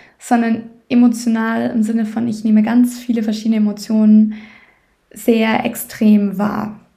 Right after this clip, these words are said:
Also zum Beispiel auch,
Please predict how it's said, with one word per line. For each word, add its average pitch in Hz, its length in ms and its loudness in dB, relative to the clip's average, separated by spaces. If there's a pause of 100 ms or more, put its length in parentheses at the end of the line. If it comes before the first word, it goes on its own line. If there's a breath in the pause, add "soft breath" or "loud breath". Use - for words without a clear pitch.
(120)
Also 214 340 -2
zum 208 240 -2
Beispiel 214 720 2 (280)
auch, 214 420 2